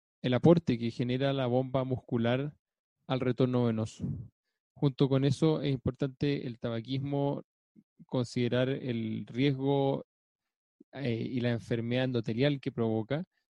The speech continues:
que también se va a asociar a, a mayor posibilidad de, de enfermedad venosa.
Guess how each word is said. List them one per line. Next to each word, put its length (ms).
que 200
también 340
se 160
va 160
a 40
asociar 520
a, 380
a 80
mayor 360
posibilidad 560
de, 360
de 260
enfermedad 600
venosa. 400